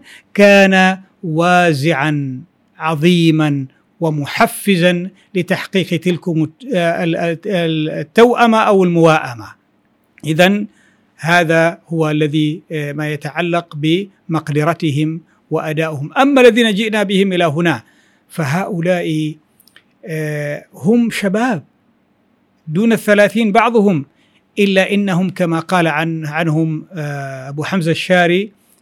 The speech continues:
يعني مكتهلون في شبابهم، إذ أنهم، آه، لا تشغلهم النوازع النفسية والشهوانية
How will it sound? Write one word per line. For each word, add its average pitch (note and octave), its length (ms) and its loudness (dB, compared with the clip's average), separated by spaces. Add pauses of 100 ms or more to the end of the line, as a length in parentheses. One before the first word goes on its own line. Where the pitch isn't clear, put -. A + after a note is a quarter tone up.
(120)
يعني E3 340 -2 (220)
مكتهلون F#3+ 1000 0
في E3 220 -2
شبابهم، C#3 920 -6 (800)
إذ F#3 160 -4 (160)
أنهم، A3+ 680 2 (840)
آه، D#3+ 880 -2 (220)
لا G#3 200 4
تشغلهم G#3+ 840 4
النوازع F#3 640 4
النفسية F3+ 1040 0 (320)
والشهوانية F3 920 2